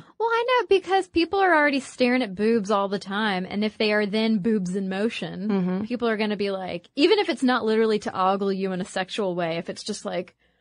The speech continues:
Speaker 1: "Oh, look at those boobs bouncing,"
Speaker 2: Mm-hmm.
Speaker 1: you know, you, it, I, you get tired of drawing attention to your boobs.
Speaker 2: And listen,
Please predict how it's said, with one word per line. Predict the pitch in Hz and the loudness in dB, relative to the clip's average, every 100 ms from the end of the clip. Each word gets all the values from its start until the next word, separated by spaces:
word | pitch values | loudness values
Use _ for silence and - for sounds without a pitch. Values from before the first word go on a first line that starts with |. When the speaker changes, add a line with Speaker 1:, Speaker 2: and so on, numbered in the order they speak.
| _ _ _ - | _ _ _ 0
Speaker 1:
"Oh, | 277 277 | 4 6
look | 269 | 6
at | 294 247 | 2 -2
those | 214 247 254 214 208 _ _ | 0 2 2 0 -12 _ _
boobs | 208 185 170 247 320 214 180 | -6 0 4 6 6 2 0
bouncing," | 196 175 180 - 160 147 180 _ | 0 0 -2 -6 -8 -10 -14 _
Speaker 2:
Mm-hmm. | 196 185 180 | -4 0 2
Speaker 1:
you | 170 | 2
know, | 180 175 - | 0 -6 -8
you, | 233 - _ | -10 -10 _
it, | - 269 - _ _ _ - | -8 -8 -8 _ _ _ -4
I, | 466 523 | 0 -2
you | - 320 427 | -4 -4 2
get | 523 523 | 2 4
tired | 370 294 240 190 | 4 6 6 2
of | 180 | -2
drawing | 190 175 160 | -2 -2 -4
attention | 160 156 165 160 | -8 -10 -10 -6
to | |
your | 156 | -6
boobs. | 147 - 98 - - | -6 -8 -8 -10 -2
Speaker 2:
And | 294 311 | 4 4
listen, | 440 - 190 | 4 2 -2